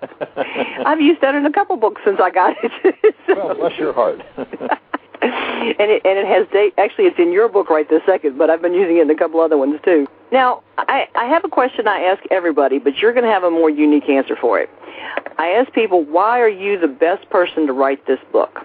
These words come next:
Speaker 1: What in your background or your research makes you qualified to do justice to the topic?" And I've never
Speaker 2: Well,
Speaker 1: had anybody
Speaker 2: let's
Speaker 1: that has the
Speaker 2: see.
Speaker 1: qualifications you have. <laughs>
Speaker 2: Hmm. I'd have to know. Uh, don't have to really think about that very much. I, you know, I
Speaker 1: <laughs>
Speaker 2: lived, I was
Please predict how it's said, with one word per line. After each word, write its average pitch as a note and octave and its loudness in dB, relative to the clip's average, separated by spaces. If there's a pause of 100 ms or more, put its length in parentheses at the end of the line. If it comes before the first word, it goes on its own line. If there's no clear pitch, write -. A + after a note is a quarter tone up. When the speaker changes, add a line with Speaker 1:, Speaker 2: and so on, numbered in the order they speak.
(160)
Speaker 1:
What D3+ -2
in G#3 -2
your G#3 2
background F3 0
or D3 0
your C#3+ 0
research D3+ 0
makes D3+ 0
you D#3+ -6
qualified D#3+ 0
to C3+ -16
do C3+ -4
justice C#3 -4
to C#3+ -2
the C3 -8
topic?" - -10 (1080)
And D3+ 0
I've E3 2
never D#3+ 0
Speaker 2:
Well, D#3 0
Speaker 1:
had G#3 -4
anybody A3 2
Speaker 2:
let's E3+ 0
Speaker 1:
that G3+ -2
has F3 0
the E3 -8
Speaker 2:
see. - -6
Speaker 1:
qualifications E3+ 0
you C3+ -2
have. - -8
<laughs> - - (340)
Speaker 2:
Hmm. C#3+ -2 (380)
I'd E3+ 2
have - 0
to C#3 -10
know. B2+ 0 (420)
Uh, A#2 0 (160)
don't B2 0
have A2+ 0
to A2+ -4
really G#2+ 4
think B2 -4
about F#2 0
that A2 0
very F#2+ 0
much. F#2 -4
I, G#2 2 (300)
you A2+ -2
know, A2 0
I A#2 2
Speaker 1:
<laughs> C3 2
Speaker 2:
lived, - 0 (100)
I G2+ -4
was A2 -4